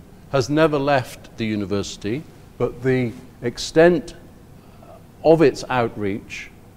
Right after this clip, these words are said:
obviously just evidenced by the gathering here today, is now incredibly global, whereas once it was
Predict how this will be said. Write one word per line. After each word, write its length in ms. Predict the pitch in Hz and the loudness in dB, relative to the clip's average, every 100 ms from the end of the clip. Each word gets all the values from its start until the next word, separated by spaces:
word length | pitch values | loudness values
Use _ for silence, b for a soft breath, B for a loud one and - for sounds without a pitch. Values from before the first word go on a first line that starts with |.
| - - | -10 -4
obviously 460 | 135 135 - 123 101 | -2 -2 -4 -4 -4
just 300 | 120 - - B B B - | -6 -8 -12 B B B -6
evidenced 680 | 143 135 123 113 113 - - | -2 -2 -2 -2 -4 -14 0
by 220 | 123 117 | 4 4
the 180 | 101 107 | 2 -4
gathering 560 | 98 131 120 107 107 104 | 2 2 2 -2 -4 -4
here 420 | 117 113 110 101 - | -2 0 -2 -4 -8
today, 580 | 98 120 113 92 92 - B B B - | -2 4 4 2 -2 -10 B B B -10
is 140 | 110 | -8
now 200 | 123 120 | -4 -2
incredibly 680 | 117 104 120 110 101 101 101 | -2 -4 -6 -6 -6 -6 -6
global, 680 | 98 104 131 143 123 120 127 - | -8 -2 0 2 0 -2 -4 -6
whereas 320 | 113 104 98 | -4 -2 -4
once 360 | 104 98 - - | -6 -6 -8 -14
it 100 | 98 | -8
was 320 | 92 85 | -8 -8